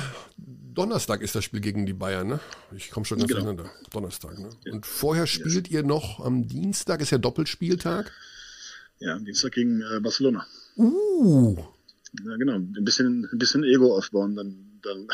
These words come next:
Speaker 2: <laughs> dann vor München. Nee, das, also das wird echt, das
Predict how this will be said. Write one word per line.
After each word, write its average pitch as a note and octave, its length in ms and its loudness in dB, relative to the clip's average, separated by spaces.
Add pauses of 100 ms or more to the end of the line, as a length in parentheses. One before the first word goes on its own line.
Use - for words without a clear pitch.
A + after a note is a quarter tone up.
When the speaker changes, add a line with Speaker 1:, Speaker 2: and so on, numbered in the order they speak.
Speaker 2:
<laughs> F#3+ 680 4 (420)
dann A#2 100 2
vor A2+ 180 6
München. A2 280 0 (640)
Nee, C3 140 10
das, A2+ 100 10 (240)
also A#2 140 6
das A#2+ 140 4
wird A#2 100 2
echt, A2 260 4
das A2 120 6